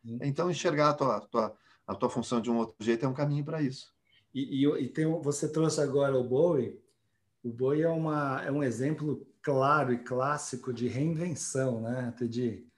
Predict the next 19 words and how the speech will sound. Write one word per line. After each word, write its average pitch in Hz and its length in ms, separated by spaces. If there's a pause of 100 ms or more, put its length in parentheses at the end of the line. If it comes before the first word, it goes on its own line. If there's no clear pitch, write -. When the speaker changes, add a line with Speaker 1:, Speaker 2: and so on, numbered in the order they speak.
(400)
Speaker 1:
O 110 80
Speaker 2:
Ah. 127 80
Speaker 1:
Bowie 139 260
é 156 60
um 156 100
cara 143 380
que, 160 500
assim, 160 300
ele, 123 400
o, 127 340 (140)
foi, 127 300
ele 120 240
foi 131 200
se 143 180
transformando. 139 840
Ele 151 140
era, 160 280
né, 147 200
o 104 260